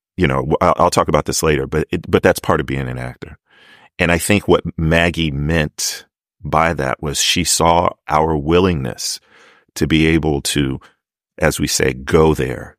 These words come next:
to really be able to dig deep into the material so that we could give that message of the material. Look, your goal as an actor is to be an instrument for what the writing is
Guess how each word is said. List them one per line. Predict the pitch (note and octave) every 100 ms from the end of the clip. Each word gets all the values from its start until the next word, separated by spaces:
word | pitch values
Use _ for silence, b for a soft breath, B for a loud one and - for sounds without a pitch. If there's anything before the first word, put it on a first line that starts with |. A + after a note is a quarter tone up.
| _ -
to | D2+
really | C#2 E2 E2+
be | D2 D2 D2+
able | C#2+ C#2
to | - D#2+ C#2 C2 _ _ _ _ _ -
dig | C#2 E2+ D2+ C2+
deep | F2+ E2+ -
into | F2 F2+ -
the | D#2
material | D2 - D2+ C#2+ C2+ B1+ _ b b
so | - E2+
that | D2+ D#2+ -
we | D2 D#2+ D#2+
could | - - D#2 C#2+
give | D#2+ D#2 C2+
that | D2 -
message | D#2 D2+ - C#2 C2
of | - D2
the | C#2
material. | C2+ - E2+ D#2 B1+ - B B B B _
Look, | F#2 - -
your | F#2 A#2
goal | F2+ F2+ F#2
as | D#2
an | D2
actor | C#2+ D#2 D#2 - B1 - _ _ _ _ _ _ _ _ -
is | E2+ D#2+ -
to | D2+
be | D#2 D2 C#2+
an | C#2+ -
instrument | F2 F2 - C#2 C2+ - _
for | - - D#2
what | D2 D#2+ D2
the | -
writing | C#2+ D#2 D2+ E2 F2+
is | G2 G#2+ A2+ -